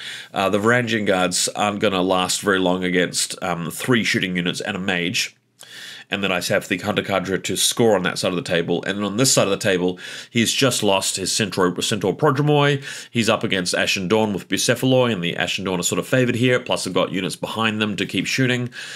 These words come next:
and nothing's really moving very fast in the centre.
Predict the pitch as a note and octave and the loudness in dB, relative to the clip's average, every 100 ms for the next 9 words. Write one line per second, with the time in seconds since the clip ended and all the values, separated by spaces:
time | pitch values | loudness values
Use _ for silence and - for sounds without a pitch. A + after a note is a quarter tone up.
0 | - - G2+ G2 F#2+ A2 A#2 A#2+ A#2+ F#2+ | -14 -6 -2 -2 -2 -4 0 0 0 0
1 | G#2+ G2 F#2 F2+ F#2 F2+ E2+ F2+ E2+ - | 0 0 0 -2 0 -2 0 -2 -2 -4
2 | E2 - F#2 F2 F2 F2 | -4 -2 -2 0 0 0